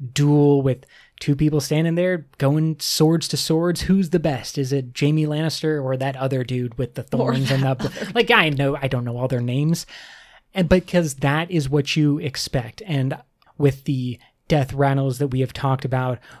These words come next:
Speaker 1: with the different foreshadowing of some unexpected moment that comes about because of this contest of champions, I definitely believe that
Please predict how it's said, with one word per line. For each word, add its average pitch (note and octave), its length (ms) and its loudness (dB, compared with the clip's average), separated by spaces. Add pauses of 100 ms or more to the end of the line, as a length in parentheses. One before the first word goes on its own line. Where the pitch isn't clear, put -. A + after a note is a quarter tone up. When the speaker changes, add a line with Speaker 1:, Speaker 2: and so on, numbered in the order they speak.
Speaker 1:
with C3 420 0
the B2 360 -4 (380)
different D3 760 2 (180)
foreshadowing B2 1200 0 (340)
of B2+ 600 0 (540)
some C#3 600 -2 (100)
unexpected C#3 1000 -4
moment B2+ 640 0 (260)
that C3+ 580 0 (220)
comes D3 320 2
about C3+ 400 -2
because C3 280 -2
of B2+ 100 -2
this B2 140 -4
contest C3 540 -4
of B2 80 -8
champions, E3 540 -2 (480)
I C3 320 -4 (280)
definitely D3 560 0
believe C3 720 -2 (180)
that B2+ 420 -4